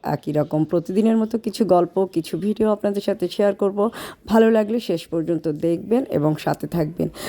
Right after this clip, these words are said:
তো যেটা বলছিলাম, জীবনটাকে যদি আপনি উপভোগ করতে পারেন, তাহলে জীবন সুন্দর।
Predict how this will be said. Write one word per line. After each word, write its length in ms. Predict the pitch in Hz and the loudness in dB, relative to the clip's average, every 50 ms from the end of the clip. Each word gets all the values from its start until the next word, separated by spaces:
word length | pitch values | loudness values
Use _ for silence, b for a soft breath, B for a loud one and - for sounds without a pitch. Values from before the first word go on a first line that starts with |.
| B B B - | B B B 4
তো 80 | 254 | 4
যেটা 240 | 240 233 240 240 233 | 6 6 4 4 2
বলছিলাম, 560 | 196 196 185 175 - - 240 190 202 254 277 | 2 2 2 2 0 0 2 2 2 2 2
জীবনটাকে 540 | 202 175 208 202 220 240 226 254 247 - 254 | 0 0 0 2 2 2 2 2 0 0 0
যদি 200 | 214 233 208 233 | 0 0 0 0
আপনি 200 | 220 220 - 233 | 0 2 2 2
উপভোগ 460 | 208 185 180 - 226 196 208 240 226 - | 2 2 2 0 -2 0 2 0 0 0
করতে 240 | - 220 - - 214 | -4 -6 -2 -2 0
পারেন, 280 | - - 190 277 254 269 - - | 2 4 4 4 2 0 0 0
তাহলে 340 | 170 165 175 190 165 165 | 2 2 4 4 2 2
জীবন 400 | 160 151 - 156 151 160 165 160 | 0 0 -2 0 2 4 4 4
সুন্দর। 460 | 156 - - 175 156 156 156 151 135 | 2 2 2 4 4 4 4 4 2